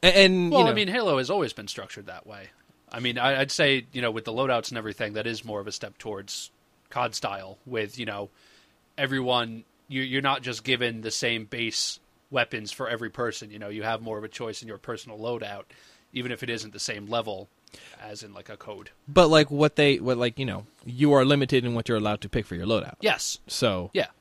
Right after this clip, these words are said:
Speaker 2: There's
Speaker 1: so
Speaker 2: a lot more to that game than what you can pick for your loadouts.
Speaker 1: Yeah. Um, 'cause it would be kinda nuts if people could just pick rocket
Speaker 2: Yeah,
Speaker 1: launchers
Speaker 2: yeah.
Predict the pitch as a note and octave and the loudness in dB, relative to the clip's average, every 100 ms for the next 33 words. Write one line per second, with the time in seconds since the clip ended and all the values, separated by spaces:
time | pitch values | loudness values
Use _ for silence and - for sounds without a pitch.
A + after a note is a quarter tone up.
0 | - D#3+ B2+ E3 E3 D3+ D3+ D3 C3+ C3 | 0 6 6 8 8 6 4 2 2 0
1 | B2+ B2+ A#2+ A#2 C#3+ C3 A#2+ A#2 G#2+ - | 0 -2 -2 0 -2 0 -4 -6 -12 -6
2 | F3 C3+ B2+ A2 - F#2+ F#2+ F#2+ - - | -4 -4 -8 -16 -16 -18 -16 -16 -18 -18
3 | - B2 - - _ _ - G#2 G2+ G2 | -4 -4 -4 -10 _ _ -12 -8 -6 -8
4 | - E3 D#3+ D#3 D3 - E3+ D#3+ E3 F#3+ | -2 4 8 8 6 4 6 6 6 6
5 | E3+ C#3+ D3 B2+ C3 B2 A#2 - C#3+ B2 | 6 2 0 0 0 0 -2 -2 -2 -2
6 | A2 A2 G#2 D2 G2+ F3+ D3+ F#2+ G2 | -2 -4 -4 -6 4 10 10 8 0